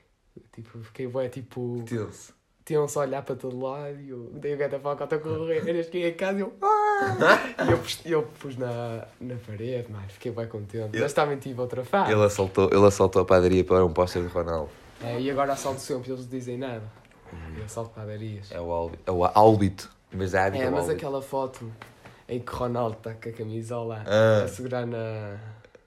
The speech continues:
Speaker 1: na boca e eu tô aqui na,
Speaker 2: Ah.
Speaker 1: na camisola, sabes essa?
Speaker 2: Sim, sei.
Speaker 1: Sabes mesmo?
Speaker 2: Sei.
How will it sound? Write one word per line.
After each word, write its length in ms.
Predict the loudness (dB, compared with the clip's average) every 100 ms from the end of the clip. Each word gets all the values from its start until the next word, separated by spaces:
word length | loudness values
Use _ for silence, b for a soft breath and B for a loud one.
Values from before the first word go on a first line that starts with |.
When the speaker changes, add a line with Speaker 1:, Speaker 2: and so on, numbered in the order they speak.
| _ _
Speaker 1:
na 160 | -8 -6
boca 400 | -4 -4 -4 -10
e 180 | -8
eu 100 | -8
tô 200 | -6 -6 -6
aqui 260 | -10 -10
na, 140 | -8 -4 -2 -2
Speaker 2:
Ah. 40 | -4
Speaker 1:
na 100 | -6
camisola, 560 | -6 -6 -6 -8 -8
sabes 300 | -8 -8 -6
essa? 240 | -8 -6 -4
Speaker 2:
Sim, 160 | -4
sei. 340 | -4 -4 -4 -4
Speaker 1:
Sabes 280 | -6 -6
mesmo? 420 | -4 0 0 -2 -12
Speaker 2:
Sei. 500 | -4 0 2 0 -6